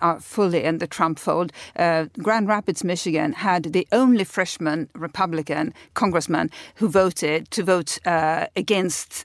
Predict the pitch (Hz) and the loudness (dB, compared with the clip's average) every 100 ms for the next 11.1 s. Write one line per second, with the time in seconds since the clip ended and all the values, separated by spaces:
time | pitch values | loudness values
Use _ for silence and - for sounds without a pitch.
0 | - - 180 147 160 - 170 151 156 156 | -12 -8 0 0 0 -4 -2 0 0 -2
1 | _ _ 165 156 - - 202 - 185 160 | _ _ -2 -2 -2 -2 -2 -2 -4 -4
2 | - - 160 147 - 170 175 170 - 180 | -8 -6 -4 -4 -4 -2 0 0 0 -2
3 | - - - - - 214 170 170 160 151 | -6 -12 -14 -14 0 2 2 2 2 2
4 | 147 151 - 151 160 143 160 160 147 - | 0 -2 -4 0 0 2 2 2 0 2
5 | 240 254 202 208 - 180 175 175 - 190 | 2 2 0 0 0 -6 -4 -4 -4 -2
6 | 160 135 165 156 131 - 165 180 175 170 | -2 -2 0 0 -2 -4 -4 0 0 2
7 | 220 214 180 175 - - - 196 180 180 | 0 0 -2 -4 -12 -14 -2 2 2 0
8 | 220 208 196 - 220 220 226 220 214 190 | 0 -2 -2 -2 0 2 4 4 2 -4
9 | 180 240 - 214 - - 233 208 269 214 | -2 -2 2 0 0 0 0 2 2 0
10 | - - 196 175 208 170 185 170 - 175 | -2 -10 -8 -4 -2 -2 -2 -2 -4 -8